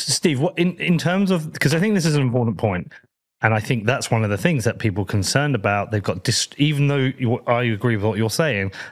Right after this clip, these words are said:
there's been so much distrust from predictions and models, whether it's economics or medical, that creates that seed of doubt. What would it, from your side, what would you want to see that would help you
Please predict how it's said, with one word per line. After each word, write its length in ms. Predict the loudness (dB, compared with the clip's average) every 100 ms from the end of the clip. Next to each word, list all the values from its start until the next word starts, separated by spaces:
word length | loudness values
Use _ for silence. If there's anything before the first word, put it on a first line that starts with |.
| -2
there's 160 | -2
been 200 | 2 0
so 320 | 2 0 2 2
much 300 | 0 -2 -2
distrust 640 | -2 0 0 0 -2 -4
from 320 | -2 0 -2
predictions 680 | -4 -2 -2 0 -2 0 0
and 80 |
models, 360 | 0 0 -2 -2
whether 140 | -2 0
it's 80 | -2
economics 440 | 0 0 0 0
or 60 | 0
medical, 540 | 0 -2 -2 -2 -2 -8 -16 -4
that 180 | -4 -2
creates 480 | 0 0 0 -2 -2
that 160 | -2 -2
seed 300 | 0 0 0
of 140 | 0
doubt. 460 | 0 -2 -6 -10 -10 -18 -18 -16 -18 -8 0
What 260 | 0 2
would 220 | 0 2 0
it, 260 | -2 -4
from 280 | -2 0 2
your 360 | 2 2 2 0
side, 540 | -2 -2 0 0 0
what 200 | 0 0
would 160 | 0 0
you 160 | 2
want 240 | 2 0 0
to 60 |
see 480 | 0 0 2 0 -2 -4 -20 -4
that 100 | 0
would 240 | 0 -2 -4 -2
help 320 | 0 0 0
you 320 | 0 2 -2